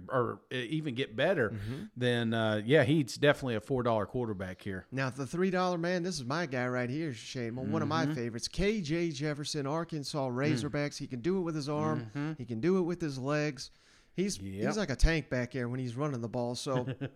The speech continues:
Speaker 1: <laughs>
Speaker 2: the ultimate dual threat quarterback. You like him at the, the three dollar option?
Speaker 1: I do, and I think it's a really, really good value, and, uh, was on my team several times during this thing, so I'll let you know if he's on my final team here in a little bit.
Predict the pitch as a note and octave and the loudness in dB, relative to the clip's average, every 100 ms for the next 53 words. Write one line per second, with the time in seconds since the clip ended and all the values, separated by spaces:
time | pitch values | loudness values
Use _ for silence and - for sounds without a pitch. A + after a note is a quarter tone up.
0 | B2+ B2 - G#2+ _ _ B2+ C3+ D#3+ F3+ | -10 -14 -16 -20 _ _ -2 2 2 2
1 | F3 E3+ E3 - - B2 D#3 D3+ D3 D#3 | 0 -2 -4 -10 -8 -2 0 0 -2 0
2 | D3+ D3 D#3 C#3+ D3 D3 D3+ D3+ D#3 D3+ | 0 -2 -2 0 2 0 0 0 0 -2
3 | D#3+ D#3 C#3 - C#3 C#3 - - - - | -4 -2 -4 -2 -2 -4 -12 -20 -10 -4
4 | C3+ E3 D#3 D3+ D3+ D3+ D#3 - E3 - | 2 4 6 4 4 2 0 -4 -12 -14
5 | _ _ _ _ _ - - - - D#3 | _ _ _ _ _ -20 -20 -20 -4 0
6 | D#3+ D3+ A#2+ A#2 D#3 D3 D3+ D3+ D#3 C#3+ | 2 2 2 0 2 4 4 0 0 0
7 | C3 D3+ E3+ E3 D#3 D3 C3 C3+ A2+ C3 | 2 6 6 6 4 4 2 0 2 4
8 | C3 C3 C3 C3 A#2 B2 A#2+ A2+ A#2 A2+ | 6 4 2 0 0 0 0 0 2 2
9 | A2 G#2+ C3 E3 A3 G#3 - G3 F#3+ - | 0 0 4 6 6 4 4 2 2 8
10 | F#3+ C#3 A#2 C3 A#2 A2 G#2 - - - | 8 8 4 2 2 2 -2 -12 -20 -20
11 | - D3+ C#3 B2+ B2 - B2+ A2+ - C3 | 2 6 6 4 2 2 2 2 4 6
12 | D3 D#3+ D#3 C#3 C#3 B2 C3 B2 C3+ A#2 | 8 6 4 4 4 4 2 2 2 2
13 | A2 D3+ C#3+ C3 G2+ - A#2+ A2 - B2+ | 4 6 6 4 0 -4 -2 -2 -2 -2
14 | A#2 A2 B2+ G#2+ G2 F2 | -2 0 0 0 -2 -4